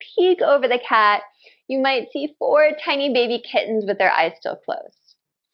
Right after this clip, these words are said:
And just like that, in a split second,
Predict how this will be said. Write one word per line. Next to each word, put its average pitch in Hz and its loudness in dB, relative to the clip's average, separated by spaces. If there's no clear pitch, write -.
And 233 0
just 208 -4
like 233 0
that, 247 2
in 214 -2
a 214 -6
split - -4
second, 247 -2